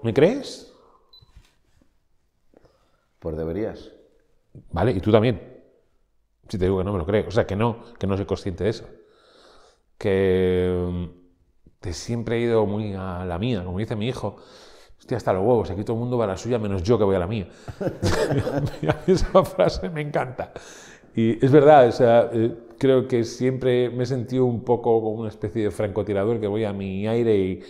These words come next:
Speaker 1: nunca he terminado de encajar en ninguna cosa generacional donde hubiese una serie de grupos que claramente sí encajan, ni entonces,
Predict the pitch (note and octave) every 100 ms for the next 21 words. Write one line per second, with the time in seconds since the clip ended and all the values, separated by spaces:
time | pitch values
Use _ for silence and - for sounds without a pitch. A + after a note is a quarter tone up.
0 | - - _ - C3 C#3 C3 B2 A#2+ A2+
1 | A#2+ A#2+ A#2+ A2 - A#2+ - B2+ A#2+ A2
2 | G#2+ G2 G2+ A2+ A#2+ A2+ G#2+ G#2 - -
3 | - _ - E3 - - B2 A2 - -
4 | - - - - - B2+ B2+ A#2 - A2+
5 | B2 C3 B2 A#2+ A#2 - - G#2 A2+ A#2+
6 | A#2 A2+ A#2 C3+ - C3 A#2 - B2 B2
7 | A2+ C3 C3 A#2 A2+ C3 B2+ B2 A#2+ G#2
8 | A#2+ G2+ A2 G2 E2+ E2+ E2 A#2 D3 C#3+
9 | C#3